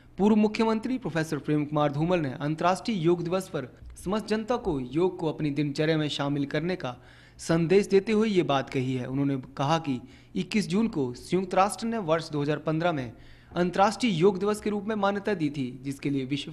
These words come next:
के एक सौ सत्तर देशों ने अपना समर्थन दिया था। तब से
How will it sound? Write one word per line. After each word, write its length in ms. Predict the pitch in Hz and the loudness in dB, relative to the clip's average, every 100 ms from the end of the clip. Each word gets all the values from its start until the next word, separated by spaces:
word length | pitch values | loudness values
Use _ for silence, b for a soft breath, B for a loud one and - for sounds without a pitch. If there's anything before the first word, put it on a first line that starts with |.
| - | -8
के 140 | 123 - B B B | -8 -8 B B B
एक 180 | 180 190 | 2 2
सौ 120 | 226 | 2
सत्तर 360 | 220 233 233 233 | -2 -2 0 0
देशों 320 | 175 196 233 | 2 0 0
ने 80 | 196 | -2
अपना 300 | 156 156 135 | -2 -4 -4
समर्थन 500 | 120 151 151 147 165 | -4 -2 -2 0 -2
दिया 200 | 156 170 | 2 2
था। 180 | 160 131 127 147 | 0 -4 -6 -4
तब 120 | 143 | -4
से 320 | - 143 | -2 -4